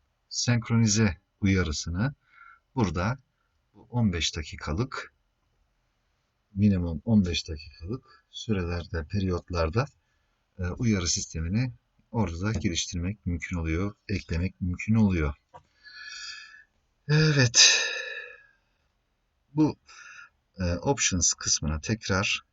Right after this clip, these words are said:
gireceğiz. Bunlardan tekrar bahsedeceğiz.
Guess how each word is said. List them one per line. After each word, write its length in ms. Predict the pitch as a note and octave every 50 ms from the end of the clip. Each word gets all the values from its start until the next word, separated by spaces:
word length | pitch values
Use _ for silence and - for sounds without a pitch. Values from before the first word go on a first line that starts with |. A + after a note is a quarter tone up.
| _ _
gireceğiz. 640 | - A2+ F#2 D#2+ D2+ F2+ E2 F2 G2+ - - - - _ _ _ _ _ _ _ _ _ _ _ _ _ _
Bunlardan 560 | - G#2+ G2 F2+ E2+ E2 E2 E2+ F#2 G#2+ G#2 -
tekrar 460 | - G2+ F2 - - E2 F2 G2 G#2
bahsedeceğiz. 760 | G2 F#2 E2+ - - D2 D2 D2 E2 F#2 G#2 G#2+ - - -